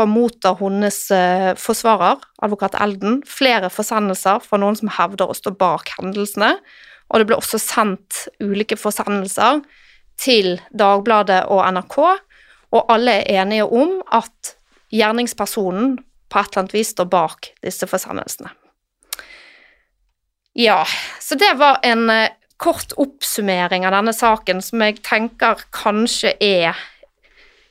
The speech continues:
en av Norges mest absurde straffesaker. Og da er mitt spørsmål til deg, Inger Marie.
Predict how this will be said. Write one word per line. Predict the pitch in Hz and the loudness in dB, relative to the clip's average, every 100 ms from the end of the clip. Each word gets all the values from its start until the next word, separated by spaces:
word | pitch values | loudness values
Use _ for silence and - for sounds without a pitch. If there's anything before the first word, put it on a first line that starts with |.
| - | -4
en | 311 233 | 0 0
av | 202 | 2
Norges | 196 208 208 | 0 0 -4
mest | 202 - | -8 -6
absurde | 214 - - 240 190 - - | -6 -6 -4 -2 -2 -4 -6
straffesaker. | - - - 202 - - - - - _ _ _ _ - - _ _ _ _ _ _ _ - | -6 -8 -6 -6 -6 -10 -12 -12 -14 _ _ _ _ -20 -20 _ _ _ _ _ _ _ 0
Og | 269 277 | 2 4
da | 359 285 233 - _ _ _ _ - | 6 6 4 -2 _ _ _ _ -4
er | 240 | 0
mitt | 269 269 | 0 -2
spørsmål | - 277 - 208 | -4 -4 -2 -4
til | 220 | 0
deg, | 208 190 202 | 0 0 -2
Inger | 190 | -2
Marie. | 185 185 | 0 2